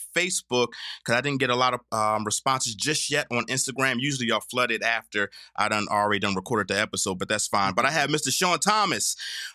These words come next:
who says, uh, "Keep believing in God and in yourself. Through God, all things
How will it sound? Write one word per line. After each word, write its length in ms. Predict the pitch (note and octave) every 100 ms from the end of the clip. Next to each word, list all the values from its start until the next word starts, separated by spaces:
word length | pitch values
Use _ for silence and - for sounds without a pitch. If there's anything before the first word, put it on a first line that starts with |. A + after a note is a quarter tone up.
| -
who 140 | D3
says, 500 | C3+ C#3+ C3 B2+ -
uh, 180 | B2 A2+
"Keep 340 | - G#3 G3
believing 540 | C3+ B2+ C#3+ E3 D#3 D3+
in 180 | C3 C3+
God 380 | A#2+ A2+ G#2+ G#2
and 260 | B2 C#3 C#3 -
in 320 | B2+ B2+ B2
yourself. 640 | A2 A2 - - C3 B2 -
Through 240 | D3 D#3+ C3+
God, 380 | A2 G#2+ G#2 - - -
all 220 | A#2 B2
things 420 | B2 A#2+ A#2 A2+